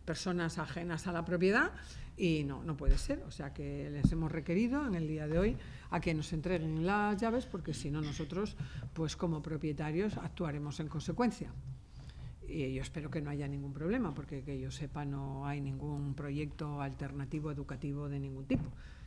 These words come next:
Y por tanto, como están cedidos para un uso concreto, pues ese uso concreto termina,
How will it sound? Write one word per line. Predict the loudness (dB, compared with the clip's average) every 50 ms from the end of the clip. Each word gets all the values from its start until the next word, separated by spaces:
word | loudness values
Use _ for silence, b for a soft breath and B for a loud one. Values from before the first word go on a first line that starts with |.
| B B B
Y | -8
por | -8 -8 -6 -6
tanto, | -6 -6 -6 -4 -4 -6 -6
como | -4 -4 -4 -4
están | -2 0 2 2 2
cedidos | 2 2 4 6 6 6 6 4 2 -2
para | -4 -6 -4 -2 0 2 2 2 2 0 -2 -2 0
un | 2 2 2 0 0 0
uso | 0 0 0 -2 -4 -4
concreto, | -2 -2 -2 2 2 2 2 0 -2 -6 -8 -10 -12 -14 -14 -14 -16 -16 -16 -14 -14 -14 -14 -14 -14 -16 -16 -16 -12 -8
pues | -8 -8 -6 -8 -10 -12 -12 -10 -8
ese | -6 -6 -4 -4
uso | -4 -4 -4 -6 -6
concreto | -4 -4 -4 -2 0 0 2 2 0 -2
termina, | -4 -4 0 4 6 6 6 6 6 2